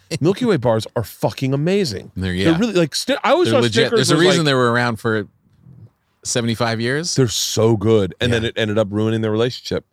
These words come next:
Speaker 2: They split up.
Speaker 1: Really?
Speaker 2: Yeah, they, they, 'cause the son wanted more credit than he, his dad felt he deserved.
Speaker 1: Oh,
Speaker 2: And,
Speaker 1: funny.
Speaker 2: uh, yeah, it was pretty interesting.
Speaker 1: What was this? This was a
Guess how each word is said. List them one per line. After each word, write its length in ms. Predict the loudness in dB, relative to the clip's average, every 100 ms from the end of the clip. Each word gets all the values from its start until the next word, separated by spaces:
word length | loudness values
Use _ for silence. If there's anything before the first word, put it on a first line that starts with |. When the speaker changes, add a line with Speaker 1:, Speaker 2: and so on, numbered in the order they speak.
| -20 -8
Speaker 2:
They 100 | -4
split 260 | 0 2 2
up. 60 |
Speaker 1:
Really? 120 | 2 0
Speaker 2:
Yeah, 100 | 0
they, 160 | -2
they, 240 | -2 -2 -2
'cause 260 | -4 -4
the 80 | -4
son 260 | -4 -4 -2
wanted 180 | -4
more 160 | -4 -4
credit 320 | -2 -2 -2 -6 _ _ -6
than 120 | -4
he, 180 | -2 -2
his 180 | -2 -2
dad 300 | 0 0 -2
felt 160 | -4 -4
he 80 | -4
deserved. 640 | -6 -2 2 2 -2 -8 _ _ -16
Speaker 1:
Oh, 60 | -8
Speaker 2:
And, 240 | -4 -2
Speaker 1:
funny. 180 | -2 0
Speaker 2:
uh, 280 | -2 -2 -4 -8 _
yeah, 180 | -2 0
it 80 | -2
was 100 | -8
pretty 260 | -6 -4
interesting. 400 | -4 -8 -12 -12 -14 _ -4
Speaker 1:
What 120 | 0
was 160 | 0 0
this? 200 | -4 -6
This 180 | -8 -6
was 100 |
a 80 | -6